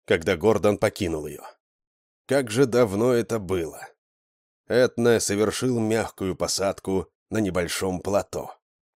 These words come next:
Гордон посмотрел на своих недоумевающих друзей. «Я собираюсь ненадолго зайти в лабораторию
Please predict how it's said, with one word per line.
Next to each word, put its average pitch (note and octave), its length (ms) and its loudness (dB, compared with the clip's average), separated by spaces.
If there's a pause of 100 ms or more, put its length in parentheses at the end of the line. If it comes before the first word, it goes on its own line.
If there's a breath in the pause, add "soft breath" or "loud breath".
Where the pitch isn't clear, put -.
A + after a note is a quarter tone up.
(220)
Гордон F2+ 520 0
посмотрел F2+ 600 -2
на E2+ 100 -2
своих F2+ 420 -6
недоумевающих E2+ 880 -4
друзей. F#2+ 540 -8 (1120)
«Я G2+ 340 -2
собираюсь G2 720 0
ненадолго G2 600 0
зайти F2+ 320 -2
в E2+ 80 -4
лабораторию E2 800 -2